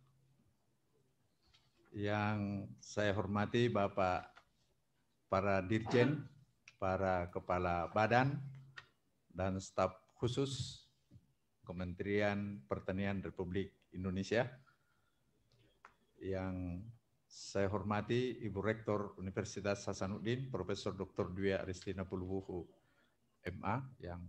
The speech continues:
meluangkan waktunya menghadiri acara ini. Yang saya hormati Ketua dan anggota Majelis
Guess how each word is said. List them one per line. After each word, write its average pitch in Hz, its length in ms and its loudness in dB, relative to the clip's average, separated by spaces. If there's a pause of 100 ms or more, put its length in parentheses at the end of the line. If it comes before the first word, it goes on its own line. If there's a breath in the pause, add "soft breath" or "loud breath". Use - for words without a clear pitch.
(120)
meluangkan 92 400 -4
waktunya 92 560 -6
menghadiri 85 800 -6 (560)
acara 90 400 -2
ini. 101 240 0 (1600)
Yang 98 560 -2
saya 104 560 0
hormati 110 640 0 (1300)
Ketua 110 400 4
dan 101 320 2
anggota 101 640 0 (160)
Majelis 95 480 -4